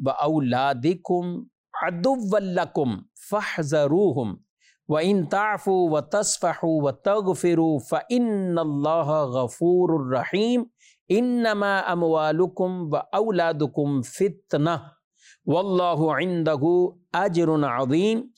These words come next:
فاتقوا اللہ ما استطعتم واسمعوا واطیعوا وانفقوا خیرا لانفسکم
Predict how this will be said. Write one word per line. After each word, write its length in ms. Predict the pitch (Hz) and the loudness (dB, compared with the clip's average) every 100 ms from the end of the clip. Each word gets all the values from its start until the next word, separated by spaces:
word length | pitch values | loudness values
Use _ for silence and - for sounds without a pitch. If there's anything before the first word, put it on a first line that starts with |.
| _ _ - | _ _ -4
فاتقوا 460 | 285 - 233 220 185 | -4 -2 -6 -2 0
اللہ 380 | 180 185 160 156 | 2 2 0 0
ما 140 | 165 | 0
استطعتم 840 | 156 165 147 185 185 175 202 208 208 - _ _ 117 | -2 -4 -2 -2 -2 -2 -2 -2 -4 -12 _ _ -2
واسمعوا 840 | 120 170 - 196 202 185 208 208 - | 0 0 0 0 0 2 2 0 0
واطیعوا 840 | 147 170 151 190 214 202 202 208 180 | -2 -2 -2 0 0 2 4 2 2
وانفقوا 1120 | 165 196 233 226 214 - 185 180 185 180 175 | 0 -2 -2 -2 -4 0 -2 0 0 2 2
خیرا 520 | 165 - 196 226 196 | 0 -2 0 0 0
لانفسکم 1400 | 180 175 160 - 165 165 156 135 - 139 139 - 208 233 | 0 0 -2 -2 -2 -2 -2 -2 -4 -2 -2 0 -2 -2